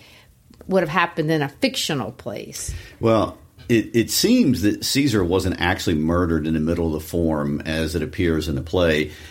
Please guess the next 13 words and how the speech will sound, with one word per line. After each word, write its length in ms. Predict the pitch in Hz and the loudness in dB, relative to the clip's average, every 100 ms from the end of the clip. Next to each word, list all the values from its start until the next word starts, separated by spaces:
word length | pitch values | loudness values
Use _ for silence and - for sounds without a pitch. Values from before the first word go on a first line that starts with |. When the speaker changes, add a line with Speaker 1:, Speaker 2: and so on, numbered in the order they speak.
| - | -12
Speaker 2:
and 280 | - 92 92 | 0 2 4
there's 260 | 120 131 98 | 4 4 2
a 80 | |
bit 200 | 82 107 | 2 2
of 80 | 85 | 2
mystery 540 | 85 127 - 92 82 - | 2 2 0 0 0 0
as 120 | 85 | -2
to 80 | 85 | 0
where 180 | 80 | 0
Pompey's 720 | 80 - 101 107 85 76 73 - | -2 -2 -2 0 0 -2 -4 -6
theater 400 | 101 120 85 76 | 0 0 0 -2
actually 360 | 76 82 78 | -4 -4 -6
was. 500 | 71 85 92 76 73 | -2 0 2 2 -2